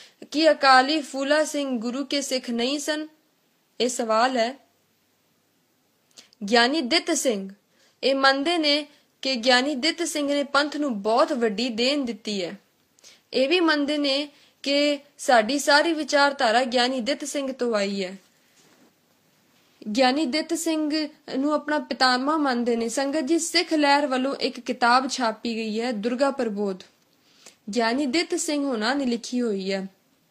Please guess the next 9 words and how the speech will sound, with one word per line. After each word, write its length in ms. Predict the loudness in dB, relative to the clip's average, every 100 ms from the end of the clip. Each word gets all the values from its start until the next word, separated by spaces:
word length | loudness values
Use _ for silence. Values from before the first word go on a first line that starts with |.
| _ _ -8
ਬਚਿੱਤਰ 600 | -4 -2 -2 -6 0 0
ਨਾਟਕ 400 | 4 2 2 -4
ਵਿੱਚੋਂ, 360 | -6 -4 -6 -6 -14 _ -6
ਕ੍ਰਿਸ਼ਨਾ 460 | -2 0 2 2
ਅਵਤਾਰ 360 | 0 0 0 0
ਵਿੱਚੋਂ, 380 | -6 -6 -6 -6 -10 _ -2 2
ਰਾਮਾ 380 | 2 4 2 2
ਅਵਤਾਰ 400 | 0 0 0 -2
ਵਿੱਚੋਂ, 400 | -4 -4 -6